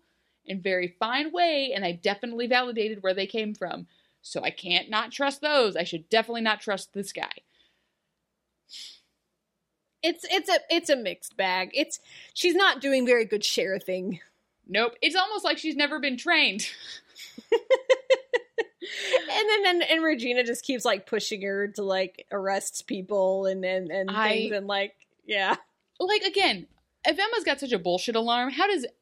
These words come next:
Speaker 1: Regina just randomly showing up be like, "Excuse me, did my best friend," full names her, uh, "did my best friend,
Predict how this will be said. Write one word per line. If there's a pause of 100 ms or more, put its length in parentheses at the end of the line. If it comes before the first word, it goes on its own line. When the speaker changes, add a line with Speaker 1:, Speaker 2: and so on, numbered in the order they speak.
(240)
Speaker 1:
Regina
just
randomly
showing
up
be
like, (560)
"Excuse
me, (420)
did
my
best
friend," (260)
full
names
her, (400)
uh,
"did
my
best
friend,